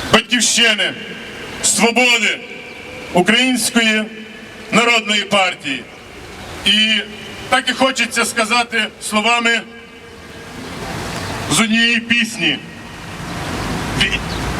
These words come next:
всі українці станьмо разом, в ідеї нація міцна,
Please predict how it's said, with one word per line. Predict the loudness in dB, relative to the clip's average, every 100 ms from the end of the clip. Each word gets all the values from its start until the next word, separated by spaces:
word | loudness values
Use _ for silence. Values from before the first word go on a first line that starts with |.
| 0
всі | 2 4
українці | 4 4 4 4 4 2 2
станьмо | 4 4 4 2
разом, | 4 4 2 -2 -10 -14 -16 -8
в | 0 2
ідеї | 4 6 6 4
нація | 4 2 2 0
міцна, | 0 -2 0 0 0